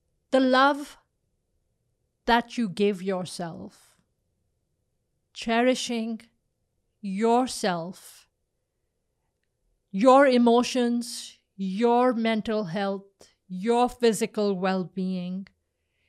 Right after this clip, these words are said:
your boundaries. Self-love helps you create boundaries. It helps you make sure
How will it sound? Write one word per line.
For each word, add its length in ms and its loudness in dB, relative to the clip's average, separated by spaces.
your 340 4
boundaries. 1200 -2
Self-love 1080 2
helps 560 -6
you 140 -4
create 800 -6
boundaries. 1000 -6
It 200 -6
helps 580 -4
you 180 -6
make 380 -6
sure 760 -8